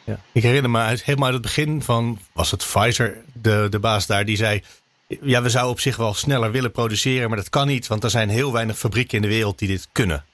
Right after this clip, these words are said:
Is dat misschien wat er bij AstraZeneca nu inderdaad speelt? Dat er heel veel onderaannemers zijn die het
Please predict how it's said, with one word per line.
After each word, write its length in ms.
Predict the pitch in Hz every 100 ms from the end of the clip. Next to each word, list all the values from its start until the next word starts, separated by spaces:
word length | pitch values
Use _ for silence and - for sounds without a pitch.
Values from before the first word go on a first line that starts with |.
| _ _ _ _ _ _ _ _
Is 120 | 113
dat 160 | 143
misschien 280 | 151 - 156
wat 160 | 131 127
er 60 |
bij 100 | 127
AstraZeneca 680 | 117 131 127 113 135 127 117
nu 140 | 110 110
inderdaad 300 | 104 107 104
speelt? 360 | - 120 170
Dat 140 | - 110
er 80 | 101
heel 220 | 110 113
veel 160 | 107
onderaannemers 640 | 123 123 110 107 107 104 -
zijn 180 | 104
die 140 | 101 95
het 180 | 92